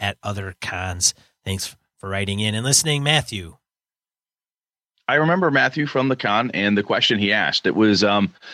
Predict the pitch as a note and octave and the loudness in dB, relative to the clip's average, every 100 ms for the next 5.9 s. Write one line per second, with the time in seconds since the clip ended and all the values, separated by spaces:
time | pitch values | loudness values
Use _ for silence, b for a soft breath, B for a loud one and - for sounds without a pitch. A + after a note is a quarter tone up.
0 | B B - C#3 C3 C3 C3 B2+ B2 A2+ | B B 0 2 2 2 2 0 2 2
1 | G#2 E2+ A2 A#2 A2+ C3+ C#3+ - A2+ C#3 | 2 2 2 2 2 2 2 0 0 2
2 | B2+ C3 B2 A2+ G#2 G2+ F#2 D#2+ D#2+ F2 | 0 0 0 0 0 0 0 0 -2 -4
3 | - G#2 G2+ - E2+ - F#2 F#2+ F#2 D#2 | -4 -2 -2 -2 -2 0 0 -2 -4 -2
4 | - E2+ E2+ E2 - B B B B F2 | -2 0 0 0 -6 B B B B -6
5 | F#2 F#2+ F#2 F2+ - G#2 G2 F2+ | -2 0 0 0 0 0 0 -2